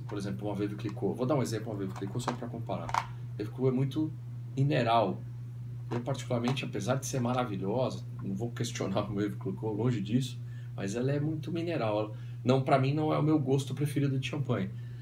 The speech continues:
Essa, ela, ela tem um pouco mais, vamos dizer, de, de cítrico aqui, vai. Um pouquinho de fruta. É diferente. Eu adoro cava, assim, cava,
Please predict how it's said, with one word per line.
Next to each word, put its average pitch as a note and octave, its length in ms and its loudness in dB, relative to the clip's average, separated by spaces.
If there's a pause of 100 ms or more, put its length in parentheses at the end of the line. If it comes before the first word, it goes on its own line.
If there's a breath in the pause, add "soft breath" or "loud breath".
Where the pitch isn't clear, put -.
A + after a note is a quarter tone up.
(260 loud breath)
Essa, D#3+ 540 6 (1300)
ela, C3 300 2 (120)
ela A#2 220 0
tem C3+ 160 4
um C#3+ 60 4 (200)
pouco F3+ 340 6
mais, C#3 460 2 (1080)
vamos A2+ 220 -2
dizer, G#2+ 180 -2
de, G2 320 -2 (280)
de A#2 140 -4
cítrico - 560 6
aqui, G2 220 -2
vai. A2 260 2 (220)
Um - 60 -8
pouquinho B2+ 380 0
de A2 120 -4
fruta. B2 680 2 (1600 loud breath)
É - 200 -2
diferente. B2 760 4 (720)
Eu D3+ 100 0
adoro A#2+ 320 6
cava, F#2+ 300 0
assim, G2 320 -4
cava, C#3 600 2